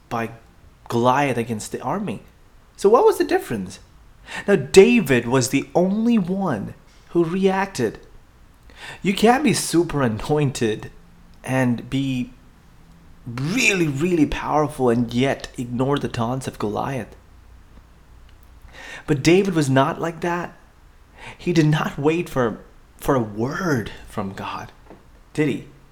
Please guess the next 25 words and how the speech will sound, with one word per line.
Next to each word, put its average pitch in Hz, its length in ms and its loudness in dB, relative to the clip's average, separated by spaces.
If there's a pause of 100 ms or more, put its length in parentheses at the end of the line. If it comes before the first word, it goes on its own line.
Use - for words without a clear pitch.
(360)
He 156 100 2
did 196 140 2
not 247 340 0
just 190 200 0
say, 175 160 2
"Let 151 160 2
me 143 80 0
go 131 160 -2
and 117 100 0
check - 240 -4
with 110 100 -6
my 101 180 -2
pastor." - 640 -8
He 117 140 -6
did 107 100 -4
not 104 220 -6
say, 101 260 -6
"Let, 98 320 -8
let 104 140 -8
me 110 80 -8
go 101 140 -8
and - 80 -8
check - 240 -6
with - 120 -10
Samuel." 139 560 -2